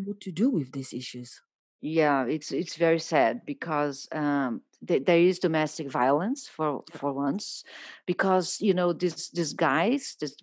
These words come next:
Speaker 2: poor guys, they, they go out to work. They are abused and oppressed by their bosses and by the system. And when they come home, they feel they can do the same. And women are at the top, you know, at the bottom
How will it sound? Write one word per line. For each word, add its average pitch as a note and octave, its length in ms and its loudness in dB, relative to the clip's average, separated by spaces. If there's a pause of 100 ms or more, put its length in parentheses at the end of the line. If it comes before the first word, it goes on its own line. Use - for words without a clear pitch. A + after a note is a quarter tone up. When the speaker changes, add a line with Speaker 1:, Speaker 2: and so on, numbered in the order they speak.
Speaker 2:
poor G#3 200 6
guys, F3+ 420 0
they, F3 180 -2
they D#3+ 180 -2
go D#3 480 2 (120)
out D#3 320 2 (120)
to F3 100 -8
work. D3 560 0 (200)
They D#3 260 2
are D3+ 280 2
abused F3+ 560 0
and D#3+ 160 0
oppressed D#3 640 -2
by D3+ 180 2
their C3+ 140 0
bosses F3+ 580 0
and D#3+ 160 -4
by D3+ 140 2
the C#3+ 100 -4
system. A3+ 560 0 (480)
And F3+ 300 2
when E3+ 160 0
they D#3+ 100 2
come D#3+ 320 -4
home, F3+ 540 0 (680)
they G3 360 8
feel F3+ 360 4
they F3+ 140 0
can F3 200 -4
do F3 100 -4
the D#3 120 -6
same. F#3+ 420 0 (560)
And F#3 480 2
women G#3 480 6
are F3+ 340 0
at F3+ 200 0
the E3 160 -14
top, F#3+ 320 2 (180)
you E3 80 -4
know, E3 160 4
at D#3 140 4
the D3 80 -4
bottom F#3 480 0